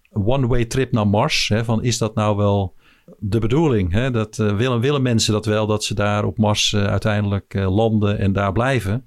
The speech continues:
zonder terug te kunnen? Hè, nu zullen overheden zullen dat nooit, eh, uitvoeren, want met belastinggeld ga je niet zeggen, "Hup, eh,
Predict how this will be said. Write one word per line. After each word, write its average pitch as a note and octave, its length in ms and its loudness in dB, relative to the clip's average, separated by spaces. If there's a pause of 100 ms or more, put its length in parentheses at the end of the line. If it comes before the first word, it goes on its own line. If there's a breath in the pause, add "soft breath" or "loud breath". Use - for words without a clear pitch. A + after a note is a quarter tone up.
(200)
zonder G#2+ 300 0
terug D3 220 -2
te A2+ 100 0
kunnen? D#2 380 -2 (420 soft breath)
Hè, G2+ 140 0
nu A2+ 120 2
zullen A#2 260 2
overheden A#2 580 2
zullen A2 280 0
dat G#2+ 180 -2
nooit, A#2 460 0
eh, A2+ 80 2
uitvoeren, A2 640 0
want F2+ 220 -2
met F2+ 140 -2
belastinggeld G2+ 640 0
ga G#2+ 120 -4
je G2 120 -2
niet G2+ 160 -2
zeggen, A2+ 280 -2
"Hup, A2+ 240 0
eh, G#2+ 140 0